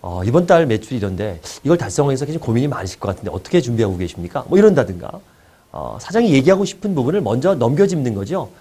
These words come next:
그러면 굉장히 좋아합니다. 이번에는, 어, 내가 원하는 설득을 할 때 질문법을 알려드리겠습니다. 질문을 할 때는요, 자유질문과 한정질문이 있습니다. 내가 원하는 쪽으로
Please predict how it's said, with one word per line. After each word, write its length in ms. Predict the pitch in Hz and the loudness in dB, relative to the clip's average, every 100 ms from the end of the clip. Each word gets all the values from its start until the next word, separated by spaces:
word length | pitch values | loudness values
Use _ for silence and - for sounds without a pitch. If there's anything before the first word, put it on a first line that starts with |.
| _ | _
그러면 400 | - 123 180 127 92 | -2 0 0 -4 -8
굉장히 400 | 101 98 98 113 | -6 -2 -2 -4
좋아합니다. 840 | - 95 101 113 117 110 85 98 90 _ _ _ _ _ _ _ _ _ _ _ _ _ | -6 -2 0 0 -4 -6 -12 -14 -16 _ _ _ _ _ _ _ _ _ _ _ _ _
이번에는, 500 | 139 196 220 196 254 - _ _ _ - | 4 6 6 4 0 -14 _ _ _ -4
어, 460 | 101 107 107 104 107 | 0 2 2 0 2
내가 180 | 160 233 | 6 8
원하는 340 | 151 196 226 | 8 8 6
설득을 360 | 220 175 175 143 | 4 0 2 4
할 140 | 120 | 2
때 100 | 147 | -2
질문법을 520 | - 127 127 110 139 | 0 0 0 -2 -2
알려드리겠습니다. 680 | 131 98 92 80 - 80 - _ _ _ _ _ _ _ - | -2 -4 -8 -10 -14 -18 -18 _ _ _ _ _ _ _ 0
질문을 360 | 160 185 277 | 2 6 8
할 120 | 247 214 | 8 8
때는요, 500 | 139 113 107 147 - _ _ _ _ _ _ _ - | 2 2 0 -4 -10 _ _ _ _ _ _ _ -4
자유질문과 800 | 139 180 220 220 202 165 165 175 | 6 8 8 6 4 4 4 4
한정질문이 840 | - 139 156 170 190 139 117 120 | 0 0 2 4 2 2 0 -2
있습니다. 400 | 110 92 - - _ _ _ _ _ | -4 -10 -10 -14 _ _ _ _ _
내가 340 | 113 151 240 180 | 2 6 8 8
원하는 440 | 123 151 170 180 | 8 6 4 4
쪽으로 440 | 214 180 117 202 | 2 4 2 0